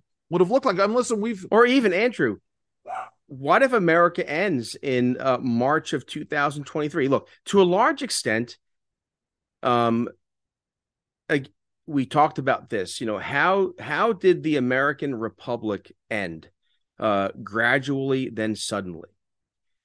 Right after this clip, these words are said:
Speaker 2: The George
Speaker 1: Yes.
Speaker 2: Floyd event has given license to the left to implement things
Speaker 1: Sure.
Speaker 2: that they would never have implemented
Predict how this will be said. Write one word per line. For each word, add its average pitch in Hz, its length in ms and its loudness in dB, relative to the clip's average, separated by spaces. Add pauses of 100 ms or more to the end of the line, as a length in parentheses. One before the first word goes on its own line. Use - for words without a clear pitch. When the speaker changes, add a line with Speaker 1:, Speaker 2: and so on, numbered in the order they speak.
(200)
Speaker 2:
The 123 180 2
George 180 720 2
Speaker 1:
Yes. - 200 -10
Speaker 2:
Floyd 135 580 0 (580)
event 110 640 -4 (1000)
has 131 340 0
given 147 480 2
license 135 800 -4
to - 180 -6
the 151 100 -4
left 101 600 -8 (760)
to 139 200 -2
implement 165 760 0 (200)
things 123 640 -2
Speaker 1:
Sure. 170 180 0
Speaker 2:
that 110 280 0 (120)
they 120 260 0
would 113 260 0
never 127 280 0
have 117 220 -4
implemented 113 720 -6